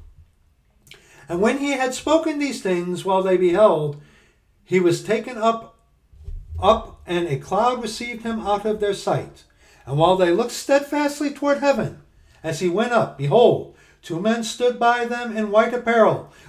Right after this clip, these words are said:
which also said, "Ye men of Galilee, why stand ye gazing up into heaven? This same Jesus, which is taken up from you into heaven, shall so come in like manner as ye have seen him go into heaven."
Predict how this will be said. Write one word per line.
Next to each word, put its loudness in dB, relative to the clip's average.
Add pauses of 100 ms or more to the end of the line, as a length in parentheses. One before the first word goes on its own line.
which 0
also 2
said, 2
"Ye 0
men 0
of -2
Galilee, 6 (420)
why 8
stand -4
ye -4
gazing 0
up -2
into -2
heaven? 0 (320)
This 4
same -2
Jesus, -4 (180)
which 2
is -4
taken -2
up 0
from 0
you -2
into -6
heaven, 0 (300)
shall -2
so 0
come -4
in -2
like 0
manner 2 (180)
as 2
ye -2
have 2
seen -4
him -2
go 8
into 2
heaven." 4